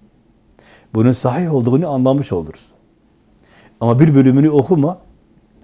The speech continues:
sadece işte Allah Resulullah Efendimiz'e böyle söyledi. Peki sana ne söyledi? Allah de ki, "Ben de sizin gibi bir beşerim." demedi mi? "Ena beşerun mislukum." Öyle söyledi.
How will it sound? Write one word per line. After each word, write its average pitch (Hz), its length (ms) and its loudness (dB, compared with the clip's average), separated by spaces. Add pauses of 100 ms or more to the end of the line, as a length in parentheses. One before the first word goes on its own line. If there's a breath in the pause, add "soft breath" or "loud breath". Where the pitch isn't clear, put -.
(120)
sadece 127 500 -2
işte 147 320 -2 (140)
Allah 131 280 -2
Resulullah 127 300 -4
Efendimiz'e 131 440 -2
böyle 117 200 2
söyledi. 87 360 -10 (260 soft breath)
Peki 127 140 -4
sana 170 200 -2
ne 165 100 -4
söyledi? 107 440 -4 (2000 soft breath)
Allah 123 420 -2 (920)
de 139 160 0
ki, 113 220 -6
"Ben 143 120 4
de 135 80 2
sizin 131 260 -2
gibi 123 240 2
bir 120 120 0
beşerim." 127 380 -2
demedi 123 340 -2
mi? 139 80 -8
"Ena 117 300 -4
beşerun 113 320 -4
mislukum." 113 520 -6 (1200)
Öyle 107 200 -2
söyledi. 135 420 -2